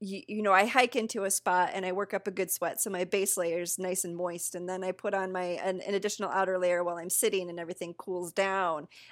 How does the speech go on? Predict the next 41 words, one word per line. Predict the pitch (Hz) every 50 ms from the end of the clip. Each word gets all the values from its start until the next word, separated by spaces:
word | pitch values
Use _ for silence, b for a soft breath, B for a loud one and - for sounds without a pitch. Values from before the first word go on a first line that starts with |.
| b b
And | 220 208
I | 196 196
find | 202 - 226 220 220 214 208 202
that | - 202 165 -
sports | - - 240 233 233 -
bras | - 220 190 185 180 - -
can | - 220 208
be | 185 185
really | 185 185 185 170 170 175 - _ _ _ _ - 196
difficult | - 226 233 - 403 269 - 208 185 180
in | 180 180
that | 170 143 -
situation | - 185 - - 190 175 185 - 185 180 175
because, | 185 180 185 - 208 180 180 180 - - b b b b
you | b 233 214
know, | 208 202
you | 196 214 220
can't | - 294 240 208 -
find | - 226 214 185
a | -
Smartwool | - - - 196 170 - 190 175 170
sports | - - - 196 175 -
bra | - - 147 87 71 - - _ - -
<laughs> | - - - -
that, | 247 285 - - - - 220 185 - -
that | - 202 185 233
gives | 226 220 233 269
you | 202 185
the | 180 202
support | 262 294 - - - -
you | - 202 196
need, | 190 190 196 190 190
but | 196 -
also | - 190 190 196 - 208 180 185
breathes | 202 - - 190 190 180 180 175 180 185 180 180
and | 165 165 175 180 - b b b b b
keeps | - 285 208 - -
you | 208 196
warm | 180 190 190 180 180 180
when | 175 170 170
it's, | 160 170 - - -